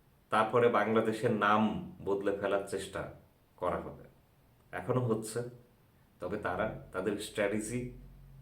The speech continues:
পাল্টে ফেলছেন, ধীর পায়ে আগাচ্ছেন। আর আরেকটা কথা মনে রাখবেন, নরেন্দ্র মোদী এসে আমাদের দেশ উদ্ধার করবে না, ডোনাল্ড ট্রাম্পও আমাদের দেশ উদ্ধার করবে না। আমাদের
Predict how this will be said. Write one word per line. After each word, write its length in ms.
পাল্টে 340
ফেলছেন, 360
ধীর 340
পায়ে 260
আগাচ্ছেন। 440
আর 80
আরেকটা 380
কথা 220
মনে 180
রাখবেন, 340
নরেন্দ্র 500
মোদী 240
এসে 240
আমাদের 240
দেশ 120
উদ্ধার 300
করবে 300
না, 60
ডোনাল্ড 420
ট্রাম্পও 440
আমাদের 220
দেশ 120
উদ্ধার 280
করবে 280
না। 60
আমাদের 280